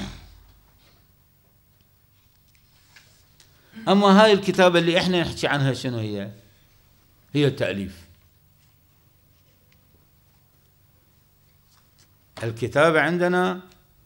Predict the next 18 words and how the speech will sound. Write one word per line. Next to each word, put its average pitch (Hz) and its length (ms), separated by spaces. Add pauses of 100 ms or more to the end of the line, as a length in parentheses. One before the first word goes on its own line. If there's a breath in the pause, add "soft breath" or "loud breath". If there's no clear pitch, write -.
(600)
ليست 170 340
مجرد 139 460
رسم 123 400 (560)
كلمة 117 320
أو 104 220
خط 110 340
أو 95 140
معرفة 98 440
الكتابة 92 640
هذه، 82 200 (340)
يعني 85 140
كلنا 127 280
نعرف 95 320
نكتب، 82 340 (540 soft breath)
أما 117 520
التأليف 123 920
الكتابة 113 500
مقصودنا 165 600